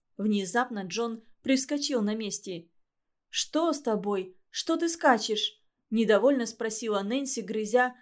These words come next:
кукурузные зёрна, которыми угостил её Василь. «Смотри, она!» вне себя от удивления воскликнул Джон. «Да как же она туда попала?» «Кто она?»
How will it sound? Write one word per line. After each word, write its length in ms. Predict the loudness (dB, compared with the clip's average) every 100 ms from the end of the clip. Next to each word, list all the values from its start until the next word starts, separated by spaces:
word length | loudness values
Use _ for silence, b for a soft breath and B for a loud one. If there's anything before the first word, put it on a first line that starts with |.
| B
кукурузные 640 | -4 0 2 2 0 -2
зёрна, 600 | 0 4 6 4 -2 -4 B B B
которыми 580 | -4 0 0 0 -2 -4
угостил 460 | 0 0 0 -2 -2
её 340 | -2 -4 -4
Василь. 540 | -4 -4 -4 -6 -8 _ _ _ _ _ _ _
«Смотри, 840 | -4 4 4 4 2 2 0 -6 -6
она!» 500 | -2 0 -2 -2 -6 _ _ _ _ -4
вне 280 | 2 2
себя 400 | 2 -2 2 2
от 100 | 2
удивления 580 | -2 -2 0 -2 -2 -2
воскликнул 540 | -2 -4 -6 -8 -6 -6
Джон. 460 | 0 0 0 -6 _ _ _ _
«Да 240 | 0 4 4
как 340 | 4 0 2
же 120 | -2
она 180 | -4 -4
туда 340 | -4 0 0 0
попала?» 800 | -2 0 2 2 0 -2 -6 -14 _ _ _ _ -12
«Кто 460 | -8 0 4 6
она?» 500 | 6 4 0 -4 -8